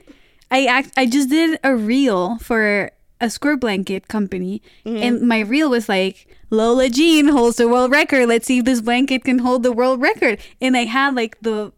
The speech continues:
Speaker 1: jug of water.
Speaker 2: Yeah.
Speaker 1: And I was like, I poured it as fast as I could, and I was like, "Holy shit. Like, this is impressive."
Speaker 2: It's
Speaker 1: Literally.
Speaker 2: wild 'cause, like, when I do it, I do it into, like, a bucket, and it
Speaker 1: Mm-hmm.
Speaker 2: doesn't look like that much in the bucket,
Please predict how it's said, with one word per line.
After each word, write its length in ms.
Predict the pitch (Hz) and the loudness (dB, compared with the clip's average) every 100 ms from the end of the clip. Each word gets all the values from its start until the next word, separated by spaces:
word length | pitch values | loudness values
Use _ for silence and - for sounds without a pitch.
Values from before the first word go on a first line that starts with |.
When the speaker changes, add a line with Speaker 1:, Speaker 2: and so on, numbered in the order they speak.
| 220 | -12
Speaker 1:
jug 300 | 226 240 233 | -2 -2 -2
of 180 | 220 190 | -6 -4
water. 380 | 220 269 214 175 | -4 -4 -4 -6
Speaker 2:
Yeah. 260 | 208 202 196 | -4 -2 -4
Speaker 1:
And 180 | 180 226 | -4 -4
I 100 | 233 | -2
was 120 | 233 | -2
like, 200 | 240 - | -4 -4
I 80 | 220 | -8
poured 260 | - 269 | -4 -2
it 40 | 247 | -2
as 160 | 226 | -2
fast 220 | - 226 226 | -4 -6 -6
as 80 | |
I 100 | 208 202 | -10 -6
could, 140 | 262 233 | -6 -4
and 40 | |
I 60 | 208 | -4
was 140 | 214 | -4
like, 340 | 220 196 - _ _ _ _ | -6 -6 -10 _ _ _ _
"Holy 600 | _ - 277 285 330 415 | _ -8 -4 0 0 -2
shit. 640 | 440 - - 403 349 160 - _ _ _ - | -4 -12 -4 0 0 -2 -6 _ _ _ -4
Like, 200 | 254 254 220 | -2 -2 -2
this 220 | 262 - | -4 -2
is 180 | 294 294 | -4 0
impressive." 720 | 269 285 440 - 180 233 - - _ 233 | 0 0 -4 -2 -4 -4 -12 -20 _ -6
Speaker 2:
It's 40 | |
Speaker 1:
Literally. 400 | 277 508 349 208 | -2 0 0 0
Speaker 2:
wild 340 | 196 226 330 - | 0 0 -2 -4
'cause, 180 | 440 | -4
like, 160 | 262 233 | -2 -2
when 160 | 202 208 | -4 -4
I 180 | 202 | -6
do 260 | 190 214 339 | -8 -4 -2
it, 80 | 240 | -2
I 40 | |
do 120 | 190 | -2
it 80 | 190 | -4
into, 240 | 202 196 180 | -4 -4 -6
like, 120 | 165 | -6
a 80 | 160 | -10
bucket, 480 | 143 220 - 117 - | -6 -6 -6 -8 -6
and 100 | 214 | -4
it 40 | |
Speaker 1:
Mm-hmm. 40 | 240 | -2
Speaker 2:
doesn't 300 | 214 220 175 | -2 -2 -4
look 240 | 196 220 | -6 -4
like 120 | 233 | -6
that 120 | 208 185 | -6 -6
much 220 | 185 - | -8 -6
in 80 | 175 | -8
the 80 | 147 | -6
bucket, 500 | 185 - 190 156 | -6 -4 -4 -6